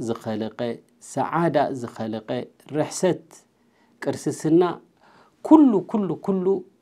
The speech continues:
ረቢ እዩ ዝደልዮን ዝወሰኖን እዩ ዝኸውን። ወአነ አልአጃል ወልአርዛቅ ብየድሂ ስብሓንሁ ወተዓላ። አጀል ንኩሉ ገይሩሉ እዩ፣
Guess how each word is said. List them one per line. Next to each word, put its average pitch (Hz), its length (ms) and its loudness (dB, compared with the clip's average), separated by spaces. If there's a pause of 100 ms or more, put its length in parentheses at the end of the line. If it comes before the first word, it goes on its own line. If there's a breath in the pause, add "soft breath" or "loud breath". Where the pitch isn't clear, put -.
ረቢ 151 380 0
እዩ 160 200 4
ዝደልዮን 147 680 2 (140)
ዝወሰኖን 113 640 -2
እዩ 92 120 -4
ዝኸውን። 95 500 -6 (720 soft breath)
ወአነ 180 600 6 (220)
አልአጃል 147 1080 2 (180)
ወልአርዛቅ 131 920 2 (160)
ብየድሂ 139 460 10
ስብሓንሁ 104 640 -8
ወተዓላ። 92 480 -10 (800)
አጀል 156 400 8 (1400)
ንኩሉ 156 420 4
ገይሩሉ 104 440 -2
እዩ፣ 95 140 -6